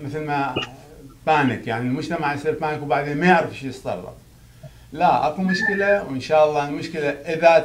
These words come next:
تتبعون الخطوات التالية بالعيشة الصحية، isolate yourself، يعني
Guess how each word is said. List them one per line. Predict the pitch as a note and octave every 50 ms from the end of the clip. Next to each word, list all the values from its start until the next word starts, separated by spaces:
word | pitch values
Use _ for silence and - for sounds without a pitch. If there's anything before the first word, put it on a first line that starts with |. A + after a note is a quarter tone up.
| - -
تتبعون | E3 D#3+ - - C#3 C3 - D3+ D#3 F#3 G3+ G3+ G3+
الخطوات | F#3+ F3+ E3+ F3+ F3 E3+ F3 E3+ E3+ F3 E3 B2 F#2+ F#2 - - - - - - - - _ - - - - - _ - - - - - C3+
التالية | C3+ B2+ - - F#3+ G3 G3+ G3+ G3+ G3+ G3+ G3+ G3+ G3+ G#3 G#3+ - - - - -
بالعيشة | - B2 B2 C3+ C3+ B2+ B2+ B2+ B2+ - C3 C3 C3 B2+ - - - D3+ F3+ G3+ - G#3+ G3+
الصحية، | - - - E3 - E3+ F#3 G3 G3 G3 G3 G3 G3 F#3+ - - D3 C#3+
isolate | C3 C3+ C#3+ E3+ F#3+ G3 F#3+ F#3+ G3+
yourself، | G3+ G3+ F#3+ F#3+ F#3+ - G3 F#3+ G3 F#3+ G3 G3 F#3+ - -
يعني | D3+ C3 C3 C3+ C3 B2